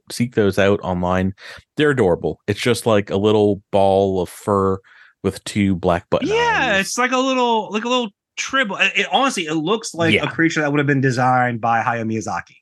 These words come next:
Speaker 2: Like, it
Speaker 1: Yeah.
Speaker 2: looks like a Ghibli design.
Speaker 1: Yeah, it's adorable. <laughs> And I think it would have fit very well with the fairy Mothra
Speaker 2: Yeah, this,
Speaker 1: a
Speaker 2: this
Speaker 1: lot
Speaker 2: thing is
Speaker 1: more.
Speaker 2: great.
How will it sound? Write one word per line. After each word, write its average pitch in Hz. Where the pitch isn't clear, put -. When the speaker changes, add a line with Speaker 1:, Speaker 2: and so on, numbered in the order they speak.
Speaker 2:
Like, 127
it 147
Speaker 1:
Yeah. 143
Speaker 2:
looks -
like 151
a 139
Ghibli 127
design. 92
Speaker 1:
Yeah, 113
it's 143
adorable. 107
<laughs> 101
And 101
I 107
think 117
it -
would 107
have 90
fit -
very 98
well 90
with 90
the -
fairy 90
Mothra 85
Speaker 2:
Yeah, 220
this, 330
Speaker 1:
a 240
Speaker 2:
this 139
Speaker 1:
lot 165
Speaker 2:
thing 254
is 160
Speaker 1:
more. 123
Speaker 2:
great. 180